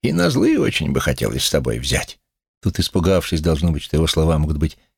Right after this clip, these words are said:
неправильно поняты, он махнул рукой в сторону горничной, вошедшей в гостиную с подносом в руках.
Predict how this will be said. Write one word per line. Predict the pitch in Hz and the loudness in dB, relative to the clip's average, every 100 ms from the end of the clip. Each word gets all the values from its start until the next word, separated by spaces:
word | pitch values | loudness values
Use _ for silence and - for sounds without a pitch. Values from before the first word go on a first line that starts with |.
| - | -2
неправильно | 82 - 85 73 71 71 | -2 2 2 2 2 0
поняты, | - - 85 78 73 _ _ _ _ _ - | 0 0 0 0 -4 _ _ _ _ _ -2
он | 101 95 - _ _ | 0 0 -4 _ _
махнул | 98 98 - 98 117 95 | 0 0 0 0 2 2
рукой | 80 - 107 95 _ _ _ _ _ | 0 2 0 0 _ _ _ _ _
в | - | -4
сторону | 101 92 87 | 0 2 2
горничной, | 76 82 73 71 - 69 65 _ _ _ _ | 2 2 2 0 0 -2 -4 _ _ _ _
вошедшей | 73 69 92 - 76 | -2 0 -2 -2 -2
в | |
гостиную | 80 76 - 85 76 | 0 -2 0 0 0
с | |
подносом | - 69 76 67 73 | 0 0 0 0 0
в | |
руках. | 67 64 55 - - | 0 -2 -6 -8 -12